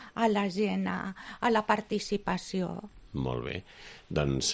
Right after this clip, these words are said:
Speaker 2: pel vint-i-u d'abril s'està estudiant aquesta
Speaker 1: Sí.
Speaker 2: trobada, ja la concretarem quan estigui confirmada.
Speaker 1: Sí.
Speaker 2: Hi ha algun, alguna activitat més que vulgui
Speaker 1: En
Speaker 2: destacar?
Speaker 1: principi,
Speaker 2: A Catalunya, com a
Speaker 1: a
Speaker 2: mínim,
Speaker 1: Cata-,
Speaker 2: això.
Speaker 1: a Barcelona,
Speaker 2: A
Speaker 1: eh,
Speaker 2: Barcelona,
Speaker 1: perquè,
Speaker 2: concretament.
Speaker 1: a Barcelona, sí.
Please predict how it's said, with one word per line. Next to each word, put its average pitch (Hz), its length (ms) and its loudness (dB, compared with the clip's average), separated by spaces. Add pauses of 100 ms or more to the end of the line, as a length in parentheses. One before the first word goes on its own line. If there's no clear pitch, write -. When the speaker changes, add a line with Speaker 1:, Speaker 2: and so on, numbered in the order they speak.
Speaker 2:
pel 76 160 4
vint-i-u 80 640 4
d'abril 80 400 4
s'està - 320 2
estudiant 82 400 4
aquesta 80 460 2 (240)
Speaker 1:
Sí. 139 80 6 (180)
Speaker 2:
trobada, 107 340 6
ja 80 200 6
la 76 100 4
concretarem 78 560 4
quan 76 140 4
estigui 78 240 4
confirmada. 104 380 6
Speaker 1:
Sí. 104 40 4
Speaker 2:
Hi 90 60 6
ha - 20 8
algun, 87 720 6
alguna 82 320 4 (480)
activitat 85 420 4
més 147 200 6
que 101 100 4
vulgui 92 240 6
Speaker 1:
En 90 80 10
Speaker 2:
destacar? - 400 6
Speaker 1:
principi, 285 880 0
Speaker 2:
A 185 180 4
Catalunya, 110 580 6
com 98 140 6
a 92 40 8
Speaker 1:
a - 20 8
Speaker 2:
mínim, 101 240 10
Speaker 1:
Cata-, 269 400 8
Speaker 2:
això. 254 200 2
Speaker 1:
a 247 260 6
Barcelona, 254 760 2
Speaker 2:
A - 60 2
Speaker 1:
eh, - 40 6
Speaker 2:
Barcelona, 87 440 8
Speaker 1:
perquè, 73 60 -2
Speaker 2:
concretament. 82 320 8
Speaker 1:
a - 20 8
Barcelona, 214 580 2
sí. 202 280 -2